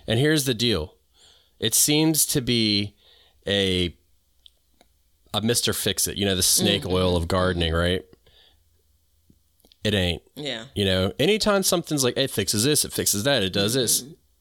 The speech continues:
Speaker 1: It, that's not true, because if they did, there, you wouldn't be able to buy neem oil because it would be marketed to the top farmers all over the world,
Speaker 2: Mm-hmm.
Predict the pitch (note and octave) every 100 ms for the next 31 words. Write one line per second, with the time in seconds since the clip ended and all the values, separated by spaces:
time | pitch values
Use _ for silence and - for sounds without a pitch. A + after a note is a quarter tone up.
0 | _ - D3 B2+ C3 C#3 C3+ G#2 - A#2
1 | G2 G2+ A#2+ A#2 - B2 A2 B2+ D#3+ -
2 | - _ _ _ A2 B2+ C3+ D3+ F#3+ D#3+
3 | C#3 C#3 B2+ A2 G#2+ A2 A2+ A2 G#2+ G#2+
4 | G#2 G2+ G2 A2+ G#2 A#2+ A2 G#2 G2 G#2
5 | A2+ - A#2 A2+ - G2+ F#2+ - B2 A#2
6 | - - _ - - A#2 A2+ G#2+ G#2+ G#2+
7 | G2+ G#2+ A2+ A2 A#2 G#2 G2 G2 G2+